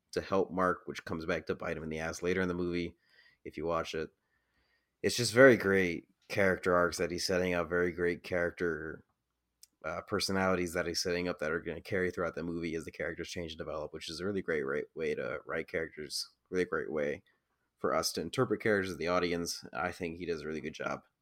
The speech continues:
in The Social Network specifically, and I think this is his best movie that he's written.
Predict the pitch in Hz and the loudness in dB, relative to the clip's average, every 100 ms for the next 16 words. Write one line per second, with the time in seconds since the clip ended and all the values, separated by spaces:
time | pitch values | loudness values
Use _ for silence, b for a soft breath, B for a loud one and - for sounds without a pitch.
0 | _ _ _ _ _ _ _ 52 - - | _ _ _ _ _ _ _ -14 -14 -10
1 | 104 98 98 82 78 - 98 117 107 101 | -4 -2 0 -2 -2 -6 -2 0 0 0
2 | 90 85 76 78 - 87 82 - 78 - | 0 0 -4 -4 -4 -4 -6 -2 -2 -2
3 | 85 82 90 90 76 62 60 - - - | -4 -2 -2 -2 -4 -6 -6 -12 -14 -10
4 | 78 80 69 73 | -6 -6 -8 -12